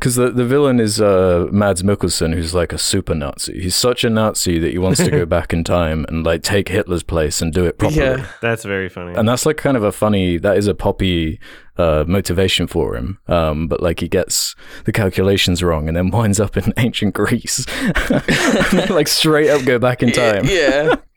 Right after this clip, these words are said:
Speaker 2: That, that was awesome.
Speaker 3: Except he doesn't get it wrong because they found out that it only goes back to that one point in time anyway, and that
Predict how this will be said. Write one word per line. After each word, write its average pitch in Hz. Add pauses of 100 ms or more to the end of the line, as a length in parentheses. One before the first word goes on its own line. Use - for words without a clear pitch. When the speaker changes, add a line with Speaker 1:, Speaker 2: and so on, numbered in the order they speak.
(160)
Speaker 2:
That, 147
that 156
was 151
awesome. 135
Speaker 3:
Except 170
he 185
doesn't 151
get 160
it 170
wrong 170
because 139
they 131
found 127
out 120
that 113
it -
only 127
goes 110
back 107
to 123
that 107
one 107
point 104
in 95
time 95
anyway, 87
and 82
that 82